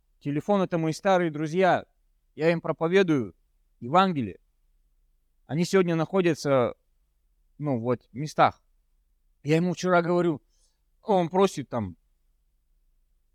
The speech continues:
возможно ли, чтобы там купить передачу, там и всё это собрать, привезти ему.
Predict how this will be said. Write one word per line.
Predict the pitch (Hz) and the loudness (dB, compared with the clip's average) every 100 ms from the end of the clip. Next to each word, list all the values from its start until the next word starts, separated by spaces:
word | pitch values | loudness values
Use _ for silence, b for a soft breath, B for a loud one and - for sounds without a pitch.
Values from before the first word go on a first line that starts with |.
| _ | _
возможно | 117 131 170 196 160 | -4 -2 2 2 2
ли, | 139 135 | -2 -2
чтобы | - 139 123 | -4 -4 -4
там | 120 117 | -6 -8
купить | 139 147 127 | -10 -10 -10
передачу, | 131 123 156 208 185 139 | -8 -8 2 2 2 -4
там | 120 117 | -8 -8
и | 113 | -8
всё | - 127 | -6 -8
это | - | -8
собрать, | 110 139 143 185 160 | -10 -8 0 0 0
привезти | 117 117 110 - | -6 -10 -10 -8
ему. | 127 131 180 190 | -6 -4 -4 -6